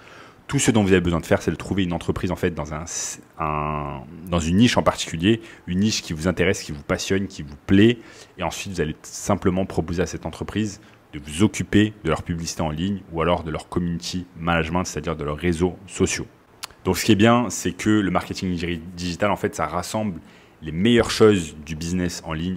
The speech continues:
et ça en-, ça enlève toutes les, toutes les mauvaises choses.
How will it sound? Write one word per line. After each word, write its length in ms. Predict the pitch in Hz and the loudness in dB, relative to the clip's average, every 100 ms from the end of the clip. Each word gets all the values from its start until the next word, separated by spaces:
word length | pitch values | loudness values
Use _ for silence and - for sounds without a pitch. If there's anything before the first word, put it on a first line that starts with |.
| - | -8
et 60 | |
ça 120 | - 76 | -8 -6
en-, 200 | 76 80 | -8 -10
ça 180 | - 80 | -6 -2
enlève 300 | 85 90 85 - - - - | 2 2 0 -10 -20 -18 -4
toutes 440 | 104 107 - - - | -2 -2 -6 -10 -8
les, 140 | 73 73 85 - - - - _ | -6 -6 -10 -12 -18 -20 -20 _
toutes 360 | - 120 - - | -2 -2 -4 -8
les 140 | 80 80 | -4 0
mauvaises 280 | 87 87 | 2 2
choses. 300 | - 67 - | 0 -8 -12